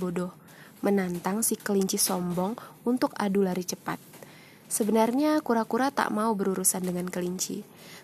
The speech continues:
tapi ia ingin memberinya sedikit pelajaran. Dengan penuh percaya diri,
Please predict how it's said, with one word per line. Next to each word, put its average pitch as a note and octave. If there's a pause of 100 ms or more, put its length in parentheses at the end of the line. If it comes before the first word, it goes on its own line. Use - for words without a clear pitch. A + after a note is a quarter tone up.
tapi A#3 (100)
ia A3+
ingin A#3
memberinya G#3
sedikit A3
pelajaran. F#3+ (920)
Dengan G#3
penuh A3
percaya A3
diri, A3+